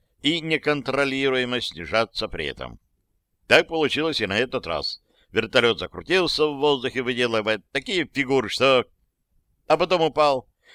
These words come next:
и почти сразу вспыхнул чадным костром. Выбираться к нему для спасательной операции было бессмысленно,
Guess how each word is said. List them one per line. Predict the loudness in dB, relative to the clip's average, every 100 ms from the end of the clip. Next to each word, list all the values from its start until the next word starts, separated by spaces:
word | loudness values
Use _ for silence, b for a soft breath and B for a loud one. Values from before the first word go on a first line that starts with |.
| b
и | -2 0 2
почти | 0 -2 -4
сразу | -4 -2 2 2 2 -4
вспыхнул | -4 -2 -2 -2 -6 -6
чадным | -2 0 0 -2 -10 -6
костром. | -4 -4 -6 -8 -8 -12 _ _ _ _ _ _ _ _ _ _ _ _ -4
Выбираться | 2 6 6 6 0
к | -2
нему | -4 -2 0 0 -2 _ _ -6
для | 2 2 2
спасательной | -2 0 2 0 0 -2 -2
операции | 0 4 4 2 -6
было | -2 -2
бессмысленно, | -2 -4 -6 -6 -6 -6 -6 -4 -8